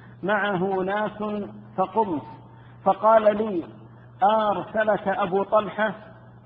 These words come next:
قلت: "نعم." فقال: "لطعام؟" قلت: "نعم."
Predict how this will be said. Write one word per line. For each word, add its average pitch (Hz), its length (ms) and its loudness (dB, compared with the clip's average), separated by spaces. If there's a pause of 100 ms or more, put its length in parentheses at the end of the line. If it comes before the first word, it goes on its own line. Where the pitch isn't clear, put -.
(120)
قلت: 220 300 0
"نعم." 185 420 -2 (920)
فقال: 208 440 4
"لطعام؟" 208 800 0 (680)
قلت: 226 260 -2
"نعم." 190 500 -2